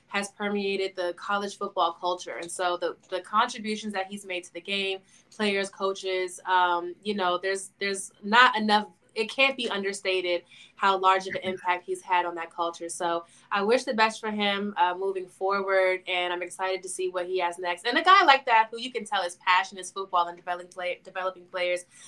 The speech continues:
Speaker 1: I'm sure he'll still be around in, in one way or another behind the scenes. So, you know, congrats to him on a fantastic career and whatever he has next.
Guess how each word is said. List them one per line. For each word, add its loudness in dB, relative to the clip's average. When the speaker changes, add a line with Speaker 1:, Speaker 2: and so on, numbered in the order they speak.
Speaker 1:
I'm 4
sure 2
he'll -2
still -4
be -2
around -2
in, -6
in -8
one 0
way 0
or -2
another -4
behind -6
the -20
scenes. -16
So, -4
you 2
know, 2
congrats 4
to -4
him -2
on 2
a 0
fantastic 0
career -4
and -10
whatever -8
he -20
has -12
next. -20